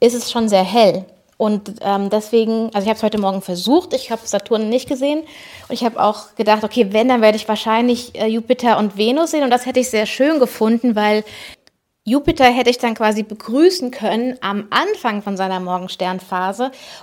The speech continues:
und Venus hätte ich auf Wiedersehen sagen können am Ende von ihrer Morgensternphase. Denn die Gute werden wir jetzt leider eine ganze Zeit lang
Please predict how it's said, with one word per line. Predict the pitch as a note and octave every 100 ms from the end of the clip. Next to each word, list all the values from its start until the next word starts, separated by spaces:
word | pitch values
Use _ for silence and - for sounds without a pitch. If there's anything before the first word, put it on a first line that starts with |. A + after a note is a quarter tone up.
| -
und | A#3 G3+
Venus | B3 E4+ C#4+ C#4+
hätte | C4
ich | B3+ G#3
auf | F3 F#3
Wiedersehen | D4 C#4 G3 F3+ F3+ F3
sagen | E3+ F3 F3
können | G3+ G3+ A3
am | A3+ A3 -
Ende | C4 C4+ A3
von | G3 F#3
ihrer | F#3 F3+
Morgensternphase. | F3+ F3+ F#3 - F#3 F3+ F3 F3+ F#3
Denn | F#3+ G#3+ - - - -
die | B3+ B3
Gute | D4+ F4 E4+
werden | B3 C4 C4+ B3
wir | B3+
jetzt | C4+ C4+ C4+ C4
leider | A#3+ C4 C4
eine | A#3+ A#3
ganze | A#3 A#3+ B3+
Zeit | B3+ - A3+ A#3
lang | A#3 A3+